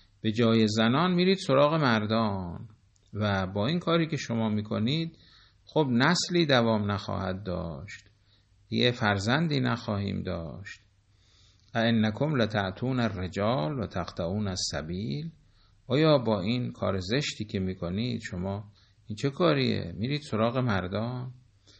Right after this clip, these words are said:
و قطع می‌کنید راه تداوم نسل را. به جای اینکه خانواده تشکیل بدید، سراغ مردان می‌رید. آخه این چه کاریه؟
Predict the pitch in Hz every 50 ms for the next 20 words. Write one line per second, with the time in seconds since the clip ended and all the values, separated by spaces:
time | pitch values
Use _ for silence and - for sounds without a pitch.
0 | _ _ _ _ _ - 110 107 - 123 135 151 170 170 - - 147 139 131 -
1 | 139 123 123 120 117 113 110 113 - - - - - 120 117 123 139 131 120 120
2 | 117 113 113 107 104 - 107 98 101 98 95 95 95 92 92 92 95 101 117 135
3 | 147 151 143 - - 101 95 95 92 87 90 92 98 110 - - - - _ _
4 | _ - - - - _ _ _ - 104 104 120 139 151 - 165 - - - 104
5 | 101 101 101 98 98 95 92 90 113 135 - 160 139 135 135 - - - 120 117
6 | 113 113 117 113 110 117 117 127 143 151 151 151 147 - - - - - _ _
7 | _ _ - _ _ _ _ _ _ _ - - - - - - - 117 110 117
8 | 123 127 139 135 123 101 92 95 92 90 90 117 131 139 123 104 87 90 90 90
9 | 87 87 90 90 101 98 101 104 - - 117 120 - - 113 127 147 156 139 117
10 | 110 107 104 98 98 101 104